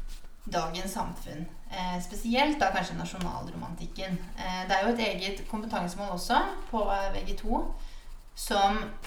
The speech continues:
heter at man skal beskrive hvordan ulike forestillinger om det norske kommer til uttrykk i sentrale tekster fra slutten av syttenhundretallet til atten sytti-årene,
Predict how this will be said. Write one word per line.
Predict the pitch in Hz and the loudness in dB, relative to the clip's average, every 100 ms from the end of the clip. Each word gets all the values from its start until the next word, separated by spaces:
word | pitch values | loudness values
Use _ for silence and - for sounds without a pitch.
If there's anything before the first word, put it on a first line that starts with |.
| - - - | -8 -10 -6
heter | 220 226 175 - 392 202 190 | 4 6 6 2 -2 -2 -2
at | 202 196 | -6 -6
man | 196 220 | -6 -4
skal | - 202 180 202 214 - - - - | -2 2 4 2 -2 -6 -16 -20 -8
beskrive | 226 226 - 208 185 165 165 | -4 -4 -4 -4 -2 -2 2
hvordan | 247 220 185 185 | 4 4 2 -2
ulike | 196 165 202 | -4 -6 -8
forestillinger | 196 - 180 160 165 - - 175 | -8 -4 -2 -2 -6 -10 -6 -4
om | 175 | -4
det | 156 | -2
norske | 170 175 - - | -4 -4 -8 -6
kommer | 180 175 | -4 -4
til | 170 180 | -4 -6
uttrykk | 170 175 202 | -8 -8 -8
i | - | -6
sentrale | 175 175 190 170 170 175 | -6 -8 -6 -6 -4 -6
tekster | 202 - - 226 277 294 - - | -8 -12 -4 0 0 -2 -8 -12
fra | - 196 | -8 -8
slutten | - 170 - 180 | -8 -10 -8 -8
av | |
syttenhundretallet | 180 180 - - - - 170 - 202 226 - | -6 -10 -10 -8 -8 -8 -8 -2 0 -2 -4
til | 170 175 | -6 -4
atten | - - 165 | -6 -6 -10
sytti-årene, | - 170 170 160 160 247 311 | -8 -8 -4 -2 2 2 2